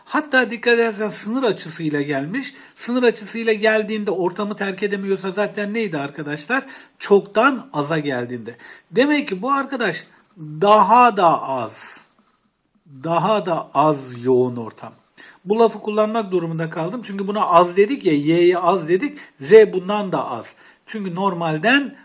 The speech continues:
uzaklaşarak. E, bu durumda arkadaşlar buna da N Z diyeceğim. Ne anladım? En yoğun ortam arkadaşlar X. E, ve şimdi hızda da arkadaşlar,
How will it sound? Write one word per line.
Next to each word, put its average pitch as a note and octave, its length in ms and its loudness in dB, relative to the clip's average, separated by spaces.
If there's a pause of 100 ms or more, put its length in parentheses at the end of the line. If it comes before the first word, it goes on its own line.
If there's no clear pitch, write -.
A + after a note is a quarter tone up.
(100)
uzaklaşarak. D#3+ 840 -6 (480)
E, F#3+ 100 -4
bu C4+ 120 -4
durumda A#3+ 280 -4
arkadaşlar A3 800 -2
buna G#3 220 -4
da F3+ 100 -8
N F3 300 -4
Z D#3 100 -10
diyeceğim. D#3 640 -2 (720)
Ne G#3+ 160 4
anladım? G#3+ 640 0 (560)
En C4+ 240 4
yoğun G3+ 280 0
ortam F3+ 340 -2
arkadaşlar F3 640 -6
X. F#3 320 -10 (260)
E, C#3 160 -6
ve D4 140 4
şimdi C#4+ 320 -4
hızda B3 460 -2
da B3 60 -2
arkadaşlar, A3+ 680 -6